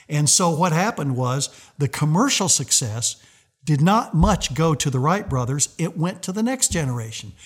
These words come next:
In a market economy, others proved to be better than the Wright brothers. The lesson here is that central planning fails again. It always fails. It fails because no one person or group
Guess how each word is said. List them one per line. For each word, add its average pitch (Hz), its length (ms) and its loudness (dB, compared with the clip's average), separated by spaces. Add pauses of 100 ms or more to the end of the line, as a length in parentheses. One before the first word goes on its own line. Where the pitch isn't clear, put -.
(220)
In 160 140 4
a 135 60 4
market 135 380 -2
economy, 139 680 -4
others 170 400 2
proved 131 480 -2
to 160 60 -6
be 147 120 -2
better 135 300 -4
than 175 160 -6
the 185 80 -4
Wright 226 280 -4
brothers. - 520 -10 (440)
The 147 140 0
lesson 202 400 0
here 123 400 -2
is 131 160 0
that - 160 -4
central 214 420 2
planning 131 640 0 (320)
fails 135 540 0
again. 110 500 -2 (640)
It 160 300 -4
always 160 560 0
fails. - 580 -8 (640)
It 170 160 2
fails 254 380 2
because 160 500 -2
no 196 240 2
one 196 340 2
person 170 640 -2
or 123 140 -2
group 117 460 0